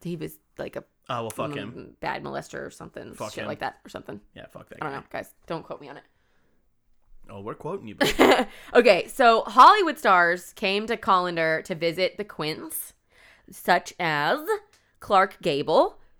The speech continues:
Speaker 1: James
Speaker 2: Oh, wow, big guy.
Speaker 1: James Stewart, Betty Davis.
Speaker 2: James Stewart? Isn't it that guy?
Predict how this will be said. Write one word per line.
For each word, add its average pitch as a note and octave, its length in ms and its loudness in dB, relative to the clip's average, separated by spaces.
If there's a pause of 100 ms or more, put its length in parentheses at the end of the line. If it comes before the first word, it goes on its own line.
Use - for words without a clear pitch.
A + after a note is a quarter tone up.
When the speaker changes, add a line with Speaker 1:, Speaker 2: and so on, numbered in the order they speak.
(100)
Speaker 1:
James E3+ 260 -2
Speaker 2:
Oh, - 20 -2
wow, C3+ 220 -2
big A2 180 -8
guy. G2 240 -6
Speaker 1:
James F3+ 340 -4
Stewart, G3 420 -2 (220)
Betty E3+ 320 -2
Davis. D3+ 360 2
Speaker 2:
James E4+ 180 2
Stewart? A#3 680 6 (240)
Isn't G3 140 -2
it B3+ 120 0
that B3 220 4
guy? C#4+ 380 2